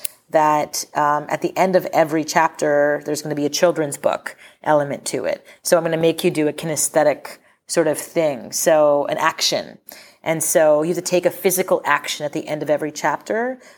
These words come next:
to sort of help flex your sort of muscles into taking action outside of your, outside of this book. You know, you wanna take action in your life,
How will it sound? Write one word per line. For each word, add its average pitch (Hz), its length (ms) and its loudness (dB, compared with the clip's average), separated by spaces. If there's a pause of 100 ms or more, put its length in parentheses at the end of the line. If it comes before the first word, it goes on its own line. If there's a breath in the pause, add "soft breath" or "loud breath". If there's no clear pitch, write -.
to 175 100 0
sort 165 200 2
of 151 120 2
help 160 400 0 (340 soft breath)
flex - 640 -2
your 151 640 4 (180 loud breath)
sort 160 240 0
of 143 440 -4 (140)
muscles 160 840 2
into 151 800 -4 (140)
taking 185 340 -2
action 151 600 -4 (320 soft breath)
outside 175 360 4
of 170 80 2
your, 170 120 2 (180)
outside 190 320 4
of 247 60 -2
this 180 160 -2
book. - 420 -4
You 165 80 -2
know, 160 80 0
you 165 120 0
wanna 175 180 2
take 175 240 -4
action 147 320 0
in 143 100 -10
your 139 140 -8
life, 147 400 -4